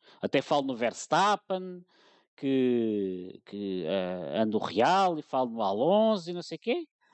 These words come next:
Coisas para puxar o clique. Também não vejo grande abertura dos meios de comunicação social e isso é uma coisa que, que também me, me deixa pena.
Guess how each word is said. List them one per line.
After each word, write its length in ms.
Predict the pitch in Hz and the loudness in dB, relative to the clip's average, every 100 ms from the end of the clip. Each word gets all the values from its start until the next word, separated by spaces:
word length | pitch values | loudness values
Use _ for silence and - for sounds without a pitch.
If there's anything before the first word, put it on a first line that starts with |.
| _ _ | _ _
Coisas 300 | - 139 147 | 0 0 0
para 120 | - | 0
puxar 320 | 135 - 147 139 | 0 2 2 2
o 80 | |
clique. 560 | 123 - 190 220 - 285 - _ _ _ _ _ _ _ - - _ - | -2 0 0 0 -6 -8 -12 _ _ _ _ _ _ _ -20 -20 _ -4
Também 260 | 143 170 | 0 2
não 140 | 185 185 | 2 2
vejo 260 | 190 180 | 2 2
grande 240 | 170 190 190 | 2 2 2
abertura 480 | 170 175 - 190 185 | 2 -2 0 0 2
dos 200 | 185 180 | -2 -2
meios 200 | 190 - | -2 -4
de 60 | |
comunicação 560 | 180 180 180 190 - 185 | -6 -4 -2 -2 -2 -4
social 640 | - 185 - 240 214 120 | -4 -8 2 4 4 0
e 300 | 85 85 95 | -4 -8 -10
isso 580 | 107 - - 127 135 135 | -10 -12 -6 -2 0 2
é 80 | 135 | 2
uma 200 | 143 139 | 2 0
coisa 400 | 147 143 135 147 | 2 0 0 -4
que, 640 | - 147 147 147 147 143 139 | -2 -2 0 0 0 -2 -4
que 80 | - | -2
também 380 | 127 123 127 | 0 2 2
me, 520 | 123 120 113 110 107 104 104 101 - | 0 -2 -4 -6 -10 -14 -16 -20 -20
me 240 | - 98 98 | -12 -8 0
deixa 320 | 104 - 101 | 0 0 -4
pena. 320 | - 87 | -6 -10